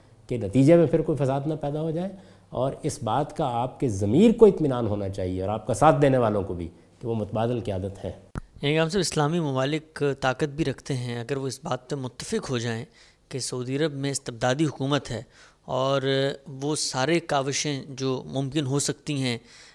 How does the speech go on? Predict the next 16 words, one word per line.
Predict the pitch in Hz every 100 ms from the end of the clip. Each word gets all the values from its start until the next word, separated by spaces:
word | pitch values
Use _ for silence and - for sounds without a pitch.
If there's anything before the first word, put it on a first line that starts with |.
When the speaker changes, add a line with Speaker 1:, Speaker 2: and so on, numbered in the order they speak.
| _
Speaker 2:
آ، | 143 127
غیر | 117 147 175
مسلح، | 151 - 120 123
وہ | 120 147
بھی | 165 - _ _ _ _ -
کی | 180
جائیں | 170 151 147
لیکن | 139 143
کوئی | 135 156 156 143
وہ | 139 135 120
ثمرآور | 139 135 127 131 147
نہ | 156
ہو، | 143 123 - - - _
تو | - 143 143 - - -
کیا | 147 147 151 139
وہ | 139